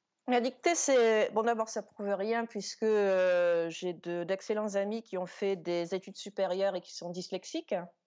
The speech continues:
Et inversement, euh, je ne pense pas que les, les, les, les, la plupart des personnes qui, euh, ne font aucune faute d'orthographe soient si, euh, brillantissimes que ça par ailleurs. Donc, il y a, il y a vraiment une,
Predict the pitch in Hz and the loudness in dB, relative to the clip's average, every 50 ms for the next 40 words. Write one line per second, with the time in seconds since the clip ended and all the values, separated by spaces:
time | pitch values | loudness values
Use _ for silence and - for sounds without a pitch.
0 | _ _ _ _ _ _ _ _ _ _ - - _ _ _ _ _ _ - - | _ _ _ _ _ _ _ _ _ _ -20 -20 _ _ _ _ _ _ -20 -20
1 | _ _ _ _ - 196 196 202 202 196 202 202 202 - - 214 208 202 220 226 | _ _ _ _ -2 0 2 2 2 2 0 0 0 -2 -4 -2 -2 0 2 2
2 | 240 240 226 202 185 180 175 180 175 170 170 170 160 165 165 _ _ _ _ _ | 2 2 2 2 2 2 2 0 0 0 0 -2 -4 -6 -8 _ _ _ _ _
3 | _ - - 190 185 180 196 202 202 196 - - 226 226 220 - 202 190 175 175 | _ -10 -10 -8 -6 -2 -4 -4 -4 -4 -4 -2 -2 -2 -2 -6 -6 -6 -6 -4
4 | 170 170 170 160 160 160 151 147 - - - - 101 85 55 57 65 - - 151 | -4 -4 -4 -4 -4 -6 -6 -10 -12 -12 -12 -12 -12 -12 -12 -14 -14 -10 -10 -10
5 | - - 202 220 202 196 190 190 175 180 - - - 208 196 196 190 _ _ - | -8 -4 -2 -2 -2 -2 -2 -2 -4 -4 -4 -4 -4 -4 -4 -4 -10 _ _ -14
6 | 170 170 160 156 151 _ _ - - _ _ _ - - 147 156 151 151 143 139 | -12 -12 -12 -12 -14 _ _ -20 -20 _ _ _ -10 -6 -4 -2 -2 -2 -2 -4
7 | 127 104 127 147 160 170 - - 185 185 202 214 208 - 233 202 202 - 214 196 | -4 -6 -6 -6 -8 -8 -8 -4 -2 -2 -2 -4 -4 -6 -6 -6 -4 -4 -4 -2
8 | - 175 - - 185 170 165 170 185 190 185 - - 170 165 160 - - 170 160 | -2 -4 -2 -2 -4 -2 0 0 0 0 0 -2 -2 -4 -4 -4 -4 -4 0 0
9 | 156 160 - - - - 180 175 180 170 151 143 135 127 147 - _ _ - - | 0 0 -4 -8 -10 -10 -8 -6 -4 -2 -2 -2 -2 -4 -8 -10 _ _ -20 -20
10 | - - 156 170 175 190 202 190 185 185 - 190 - - 208 185 - 170 165 - | -14 -6 -4 -2 0 2 2 0 -2 -2 -8 -10 -8 -8 -8 -8 -8 -10 -6 -6
11 | 165 - 165 151 156 156 156 160 165 190 233 247 - _ _ - 156 156 160 165 | -6 -4 -4 -2 -2 -2 -2 0 0 0 -2 -4 -8 _ _ -18 -12 -8 -8 -8
12 | 175 - - 175 165 165 165 165 160 156 160 151 - 175 147 147 165 190 190 214 | -8 -6 -4 -2 0 0 2 0 0 -2 -2 -4 -4 -6 -6 -4 -4 -4 -2 0
13 | 220 220 202 190 180 175 170 165 160 | -2 -2 -2 -2 -4 -4 -4 -4 -6